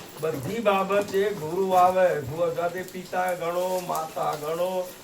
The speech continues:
સાસુ ગણો, સસરા ગણો, મોટા ભાઈ ગણો. સાથે કીધું માતા તીરથ, પિતા તીરથ, તીરથ જ્યેષ્ઠ બનવા, વચને વચને ગુરુ તીરથ, હોર તીરથ, અભ્યાગતા. આ બધા તીર્થો બતાયા, એ ગુરુ બતાયા.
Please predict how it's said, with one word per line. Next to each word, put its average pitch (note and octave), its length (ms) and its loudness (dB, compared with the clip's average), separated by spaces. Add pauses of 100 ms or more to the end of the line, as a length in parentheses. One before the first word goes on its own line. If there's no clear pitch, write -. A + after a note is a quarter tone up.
(120)
સાસુ D#3+ 340 -6
ગણો, E3 500 -4
સસરા D3+ 560 -6
ગણો, E3+ 300 -4
મોટા D3+ 400 -6
ભાઈ C3+ 200 -8
ગણો. E3 480 -8 (300)
સાથે F#3 200 -4
કીધું G#3+ 300 -2
માતા F3 340 0
તીરથ, E3+ 340 -4
પિતા E3+ 360 -8
તીરથ, E3 380 -8
તીરથ E3 240 -8
જ્યેષ્ઠ E3 380 -8
બનવા, D#3+ 420 -4 (240)
વચને E3 320 -4
વચને E3 340 -6
ગુરુ D#3+ 320 -6
તીરથ, D#3+ 340 -8
હોર D#3 180 -2
તીરથ, D#3 380 -10
અભ્યાગતા. D3+ 720 -4 (260)
આ E3 100 -2
બધા D3+ 280 0
તીર્થો F3 420 -4
બતાયા, G3 300 -2
એ F#3+ 80 -2
ગુરુ F#3+ 380 -4
બતાયા. F3+ 540 2